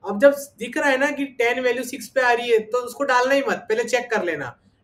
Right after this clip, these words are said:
ten value hash map में already exist करता है क्या? हाँ भाई, करता है, तो ignore कर दो। तो इससे जो सबसे पहली value थी ना, वही store होगी।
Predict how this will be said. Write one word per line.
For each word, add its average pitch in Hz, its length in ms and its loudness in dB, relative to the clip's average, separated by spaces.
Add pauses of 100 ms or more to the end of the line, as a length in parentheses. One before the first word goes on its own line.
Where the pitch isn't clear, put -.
(180)
ten 240 220 0
value 254 260 2
hash 214 240 -4
map 254 200 0
में 254 60 2
already 226 300 2
exist 208 420 0
करता 220 320 -2
है 208 180 2
क्या? 196 420 -4 (1080)
हाँ 220 180 2
भाई, 262 180 4
करता 240 340 2
है, 262 140 2
तो 254 60 -2
ignore 226 340 2
कर 175 180 -2
दो। 117 240 -10 (1120)
तो 185 60 -6
इससे 190 280 -2
जो 254 80 -2
सबसे 247 240 -2
पहली 262 320 2
value 247 320 2
थी 262 60 -4
ना, 285 100 2
वही 254 240 0
store 226 260 4
होगी। 143 380 -2